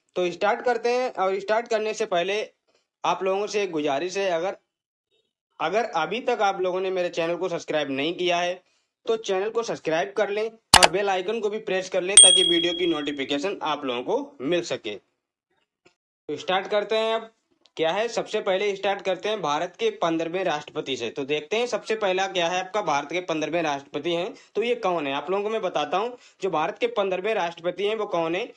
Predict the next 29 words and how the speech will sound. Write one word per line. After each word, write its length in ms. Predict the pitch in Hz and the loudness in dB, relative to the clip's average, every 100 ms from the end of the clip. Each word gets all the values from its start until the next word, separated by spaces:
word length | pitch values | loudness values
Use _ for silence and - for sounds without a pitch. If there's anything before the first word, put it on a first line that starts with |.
| _ _ _ | _ _ _
वो 80 | 165 | 0
आपके 280 | 214 208 240 | 0 2 -2
कौन 240 | 196 190 226 | 0 0 0
है, 60 | 185 | -2
द्रौपदी 460 | 175 185 180 175 | 0 0 -2 -4
मुर्मू 300 | 220 180 170 | 0 0 -2
है। 160 | 160 156 | -2 -2
ये 100 | 185 | -2
एक 120 | 208 | -2
लेडी 340 | 180 151 151 190 | -2 -2 0 -2
हैं 200 | 208 214 | -2 -4
और 180 | 170 165 | -2 0
ये 340 | 190 220 - _ _ _ - | 0 0 -4 _ _ _ -8
इंडिया 280 | 147 170 208 | -4 0 -2
की 120 | 202 | -2
पहली 360 | 233 180 165 208 | -2 0 0 0
नहीं, 220 | 202 208 | -2 -2
मतलब 340 | 208 196 214 165 | -4 -4 -4 -2
दूसरी 340 | 160 160 220 | -4 -2 -4
लेडी 300 | 208 190 185 | -2 0 0
हैं 160 | 175 175 | 0 -2
जो 100 | 196 | -2
भारत 280 | 151 135 151 | 0 -2 -2
की 100 | 196 | -6
क्या 160 | 170 160 | 0 0
है, 140 | 180 | 0
राष्ट्रपति 500 | 156 143 - 156 165 | -2 -4 -6 -6 -4
बनी 260 | 160 143 131 | -2 -2 -2
है। 100 | 117 | -6